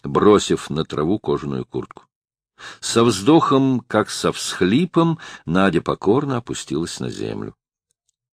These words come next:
С этого мгновения завязалась между ними нешуточная схватка, которая продолжалась, может, час, а может и два,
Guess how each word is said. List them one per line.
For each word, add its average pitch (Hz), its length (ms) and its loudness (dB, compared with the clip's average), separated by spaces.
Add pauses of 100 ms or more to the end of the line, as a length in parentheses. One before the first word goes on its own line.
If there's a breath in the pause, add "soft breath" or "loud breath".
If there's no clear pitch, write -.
(140)
С - 220 -8
этого 95 420 4
мгновения 90 720 0 (260 loud breath)
завязалась 135 720 4
между 113 300 0
ними 127 240 2
нешуточная 131 840 0
схватка, 107 640 2
которая 95 340 2
продолжалась, 85 680 2
может, 110 260 0
час, - 480 -2 (260)
а 78 140 -4
может 104 320 2
и 73 60 0
два, 104 420 2